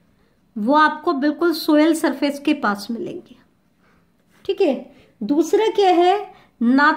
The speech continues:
तो इनके ऊपर रूट हेयर्स होते हैं, ना ही रूट कैप होती है। जैसा कि हमने coralloid रूट्स में भी कहा था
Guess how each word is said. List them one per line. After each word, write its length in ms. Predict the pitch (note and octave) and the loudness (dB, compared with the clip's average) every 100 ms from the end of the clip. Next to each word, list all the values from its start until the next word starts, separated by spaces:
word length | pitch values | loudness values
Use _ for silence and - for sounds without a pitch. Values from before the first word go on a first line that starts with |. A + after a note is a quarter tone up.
| D#4 | 2
तो 100 | G4+ | 4
इनके 340 | F4+ E4+ F#4 | 6 4 4
ऊपर 320 | F#4 E4 F#4 | 2 2 0
रूट 360 | D#4 C#4+ D4+ C#4 | 2 2 0 -2
हेयर्स 500 | G#3+ A#3 B3 D4 C#4+ | -2 0 2 0 -2
होते 240 | C#4+ C#4+ | -4 -2
हैं, 140 | C#4+ D#4 | 0 0
ना 240 | C#4 A3+ | 0 0
ही 240 | A#3 C4+ D4 | 0 0 0
रूट 360 | C#4+ A#3+ B3 | -2 -6 -6
कैप 320 | - B3+ G#3+ G#3+ | -8 -6 -6 -6
होती 280 | F3 - F#3+ | -12 -10 -10
है। 100 | F#3+ | -8
जैसा 300 | G#3 A#3 C#4 | -8 -4 -2
कि 200 | C#4 D#4 | 0 0
हमने 480 | C#4+ C#4+ D4+ E4 D#4+ | 0 2 2 2 0
coralloid 500 | B3+ C4 C#4+ C#4+ C#4 | 0 2 2 2 2
रूट्स 320 | B3+ C4+ - | 0 -2 -2
में 160 | C4 B3 | -2 -2
भी 140 | B3 | -4
कहा 320 | A#3+ A#3+ A3 A3 | -4 -4 -4 -6
था 240 | A#3 C4+ | -2 -2